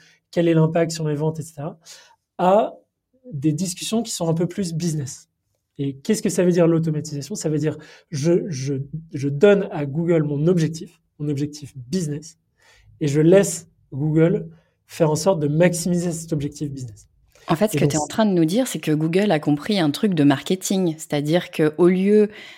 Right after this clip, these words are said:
Speaker 2: euh, de proposer quelque chose qui doit être technique, ou en tout cas les spécificités techniques de son produit, il est allé regarder,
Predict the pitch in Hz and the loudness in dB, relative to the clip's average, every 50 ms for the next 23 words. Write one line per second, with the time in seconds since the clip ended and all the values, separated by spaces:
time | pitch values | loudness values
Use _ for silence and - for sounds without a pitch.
0 | - - - 151 147 - - 156 151 165 165 170 - - 185 190 - 196 190 180 | -4 0 2 2 2 2 0 0 0 0 0 0 0 -2 -2 2 2 2 2 2
1 | 175 185 196 196 196 190 196 - - - 165 156 156 180 - 214 208 - - 180 | 2 2 4 4 2 0 -2 -8 -6 -4 -4 -2 -2 -2 -2 -2 -4 -4 -4 -4
2 | 160 160 165 175 180 - - - - 214 196 - - 190 190 190 - - 147 147 | 0 2 2 2 0 -2 -8 -4 -2 -2 -2 0 -2 -2 -2 -2 -2 -2 -2 -2
3 | - 175 170 196 185 156 147 - - 214 202 - 208 - - 190 185 - - - | -2 -2 0 0 0 0 -2 0 -2 -2 0 0 -2 -2 -2 -4 -4 -6 -6 -6
4 | 208 185 196 - 196 190 - - - - 208 196 190 196 - - - - - _ | -6 -4 0 -2 -2 0 0 -2 -2 0 -2 -2 -2 -6 -10 -16 -20 -20 -20 _
5 | _ - 160 147 - - 160 147 - - 156 151 156 175 226 269 302 - - - | _ -4 -2 -2 0 0 -2 -2 0 0 0 0 2 2 2 2 0 0 -6 -18
6 | - - _ - 175 165 165 165 165 160 160 165 156 147 156 156 160 160 165 170 | -20 -16 _ 0 2 4 4 4 4 4 4 4 2 2 2 2 2 2 4 4
7 | 185 190 190 - - - | 4 4 4 2 -2 -10